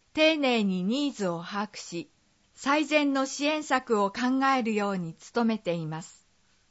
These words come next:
周囲の子どものこんなところに気づいてほしい。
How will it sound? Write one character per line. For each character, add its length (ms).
周 340
囲 140
の 160
子 140
ど 100
も 140
の 180
こ 180
ん 80
な 140
と 140
こ 120
ろ 120
に 160
気 160
づ 160
い 100
て 100
ほ 160
し 240
い。 160